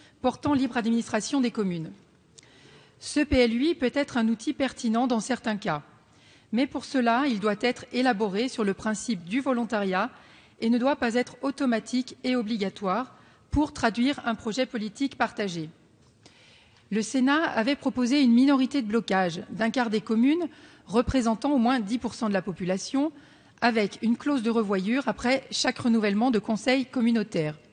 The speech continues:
Cette rédaction paraissait équilibrée. Or, la Commission des affaires économiques est revenue sur cette proposition,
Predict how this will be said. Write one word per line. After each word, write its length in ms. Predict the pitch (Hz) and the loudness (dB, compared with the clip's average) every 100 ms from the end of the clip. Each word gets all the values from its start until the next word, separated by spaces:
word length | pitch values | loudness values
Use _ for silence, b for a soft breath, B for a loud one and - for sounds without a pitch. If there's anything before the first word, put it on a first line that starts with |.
| _ _ B B B B | _ _ B B B B
Cette 240 | - 233 - | -2 0 4
rédaction 520 | 262 233 - 294 330 | 4 4 2 0 2
paraissait 540 | 294 226 220 - 285 | 2 2 0 0 -2
équilibrée. 540 | 240 - 233 175 165 165 - - B B B B B - | -2 -2 -2 -2 -6 -8 -14 -20 B B B B B -4
Or, 180 | 220 214 | 0 2
la 100 | 185 | 2
Commission 480 | 202 233 233 - 247 | 2 2 2 0 0
des 120 | 202 | 2
affaires 240 | 190 233 | 0 0
économiques 600 | 202 190 190 208 262 339 - | -2 -2 -2 2 2 0 0
est 120 | 220 | 0
revenue 440 | 185 254 254 262 262 | 2 2 4 4 2
sur 160 | 220 | 0
cette 180 | - 196 | -6 -6
proposition, 760 | - 185 190 196 214 - 311 | -6 -8 -6 -6 -6 -2 -2